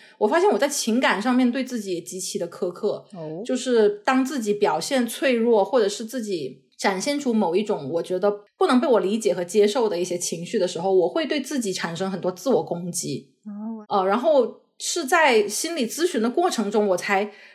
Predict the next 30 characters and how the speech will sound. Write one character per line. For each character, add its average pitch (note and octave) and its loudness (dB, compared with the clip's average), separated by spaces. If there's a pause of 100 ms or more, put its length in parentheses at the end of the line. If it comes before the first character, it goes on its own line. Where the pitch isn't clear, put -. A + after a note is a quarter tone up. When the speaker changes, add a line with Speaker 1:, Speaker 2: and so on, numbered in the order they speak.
Speaker 1:
看 F4+ 0
到 E4 4
了 A3 6
原 G#3+ 6
来 C4+ 4
我 G#3 4
是 D#4+ -4
一 C#4 -2
个 E4 2
对 F#4 6
自 A#4 -4
己 B3 2
如 G3 0
此， G3 0 (320)
如 D4+ -2
此 A#3 -6
残 G#3 -2
酷 F4+ 0
的 C#4 4
一 A3+ 2
个 C4+ 0
人。 G#3 4
但 D#4 0
是 F4+ -2
我 A3 4
就 D#4 -4
发 D4 0
现 F4 -4
其 C4 -8
实 C#4 -8